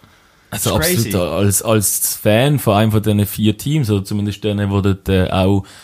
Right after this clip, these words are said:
Speaker 1: richtig sind, gemäss ihren Ansprüchen, wie du es jetzt gerade gesagt hast, Robin, da raufst du jedes Wochenende Tor,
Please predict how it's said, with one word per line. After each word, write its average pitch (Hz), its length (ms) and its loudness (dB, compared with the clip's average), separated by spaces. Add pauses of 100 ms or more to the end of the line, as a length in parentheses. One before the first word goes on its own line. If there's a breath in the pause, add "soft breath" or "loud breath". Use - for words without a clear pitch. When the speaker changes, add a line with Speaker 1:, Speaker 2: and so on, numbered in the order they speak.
(380 loud breath)
Speaker 1:
richtig 117 400 -2
sind, 120 180 0
gemäss 104 360 0
ihren 101 160 2
Ansprüchen, 120 720 -2
wie 107 60 -4
du 110 80 -4
es 107 120 -8
jetzt 104 160 -8
gerade 98 100 -6
gesagt 104 300 -2
hast, 107 100 -2
Robin, 107 320 0
da 95 120 -2
raufst 95 380 -2
du 104 40 -4
jedes 98 260 -2
Wochenende 98 400 -4
Tor, 120 380 -2